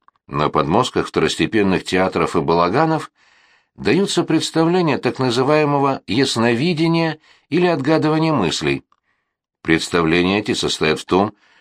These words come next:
что на сцене находится отгадчица с завязанными глазами, а среди публики ходит ее помощник, которому публикой показываются те или другие вещи, или он сам –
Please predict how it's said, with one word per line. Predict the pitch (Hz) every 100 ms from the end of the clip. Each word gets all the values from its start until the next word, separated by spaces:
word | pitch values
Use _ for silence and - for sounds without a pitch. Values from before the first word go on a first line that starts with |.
| _
что | - 92
на | 98 -
сцене | - 185 139
находится | 92 - 165 165 - 139
отгадчица | 110 101 101 98 131 - 147 143 _ _
с | -
завязанными | 85 135 147 147 147 156
глазами, | 175 165 120 80 69 69 _ _ _ _ -
а | 78
среди | 78 90 95
публики | 90 175 170 175 - 165 - _ _
ходит | - 156 175 180
ее | 175
помощник, | - 175 151 101 82 85 80 - _ _ _ _
которому | - 82 92 92 87
публикой | 135 135 101 85 80
показываются | 87 87 107 101 95 92 92 - 92 - _ _ -
те | 92 131
или | 110
другие | 85 85 80 82 85
вещи, | 101 131 131 131 117 _ _ -
или | 127
он | 202 185
сам – | - 156 143